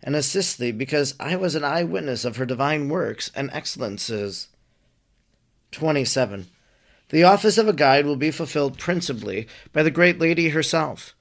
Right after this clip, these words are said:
but I am to furnish thee with the necessary images, in order to elucidate what the heavenly mistress shall teach thee, and I am to give thee other understandings ordained by the Most High, for the clear recording of the mysteries manifested to thee.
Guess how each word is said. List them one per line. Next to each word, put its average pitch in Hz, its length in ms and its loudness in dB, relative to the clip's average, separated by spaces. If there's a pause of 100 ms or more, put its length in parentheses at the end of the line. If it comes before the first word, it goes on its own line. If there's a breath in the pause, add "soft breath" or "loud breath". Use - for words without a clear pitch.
(360 soft breath)
but 127 80 -4
I 156 100 10
am 165 100 6
to 160 100 2
furnish 175 380 0
thee 131 380 2
with 135 200 -2
the 151 80 -4
necessary 147 600 0
images, 143 520 -4 (320 soft breath)
in 147 100 0
order 165 240 4
to 156 160 2
elucidate 147 560 2
what 139 160 -2
the 143 120 -2
heavenly 170 320 -2
mistress 139 360 -2
shall 139 180 0
teach - 360 -4
thee, 85 200 -10 (420 soft breath)
and 156 100 0
I 175 60 6
am 202 100 2
to 190 80 4
give 160 240 0
thee 135 180 0
other 160 240 4
understandings 135 680 -2
ordained 139 320 0
by 147 120 2
the 147 60 -4
Most 139 260 -2
High, 101 260 -6 (380 soft breath)
for 170 140 0
the 165 80 2
clear 214 360 8
recording 185 460 4
of 175 60 0
the 165 60 0
mysteries 151 400 -2
manifested 135 640 0
to 147 160 -2
thee. 104 280 -6